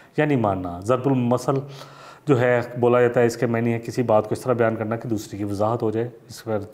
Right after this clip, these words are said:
काफ़ी दफ़ा बात हो चुकी है। और फिर सूरह जु-, सूरह जुमर में अल्लाह फरमा रहा है, "ज़रबल्लाहु मसलन", अल्लाह एक मिसाल, मिसाल के लिए भी ये लफ्ज़ इस्तेमाल होता है, उर्दू में भी बोला जाता है। बिबाज़िहा, बिबाज़, बी के साथ,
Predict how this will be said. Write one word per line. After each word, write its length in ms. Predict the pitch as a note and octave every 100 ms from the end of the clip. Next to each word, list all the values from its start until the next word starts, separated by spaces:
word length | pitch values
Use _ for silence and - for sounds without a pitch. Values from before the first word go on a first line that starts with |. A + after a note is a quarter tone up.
| -
काफ़ी 180 | G#2+ A2
दफ़ा 200 | G#2+ A2+
बात 220 | A2 G#2
हो 60 | A2
चुकी 240 | - A#2+
है। 220 | G#2+ A2+ A2+ - - - - - - -
और 200 | A#2+ A2
फिर 100 | C3
सूरह 220 | G2+ A2+ A#2
जु-, 140 | A2
सूरह 540 | - - - - C3
जुमर 240 | A2+ A2+ B2
में 100 | A#2
अल्लाह 160 | A#2
फरमा 280 | A#2 A2+ A2+
रहा 100 | A2+
है, 60 | A#2
"ज़रबल्लाहु 560 | A2 A2 G#2 G#2+ G#2 G#2+
मसलन", 400 | G#2+ G2+ A#2 A2+
अल्लाह 240 | G#2 G#2
एक 140 | G#2 G#2+
मिसाल, 400 | - A2 G#2+ G2+
मिसाल 280 | G#2 - A#2
के 100 | B2
लिए 100 | A#2
भी 100 | A2+
ये 120 | A2
लफ्ज़ 260 | G#2 G2+ A2+
इस्तेमाल 260 | F#2+ G#2 G2+
होता 160 | A#2+
है, 60 | A2+
उर्दू 180 | G#2 A#2
में 120 | G#2+
भी 60 | F#2+
बोला 200 | F2+ F#2
जाता 200 | F2+ G2+
है। 120 | C3+ - - - - - - - _ _ _ _ -
बिबाज़िहा, 720 | D3+ C#3+ D#3 D#3+ C3 G#2+ F#2+ E2 - - _ _
बिबाज़, 680 | A#2+ G#2 D#3 D3+ A#2 A#2 - - - -
बी 200 | A2+ C#3 E3+ E3 - - -
के 160 | A#2+ B2+
साथ, 220 | C#3+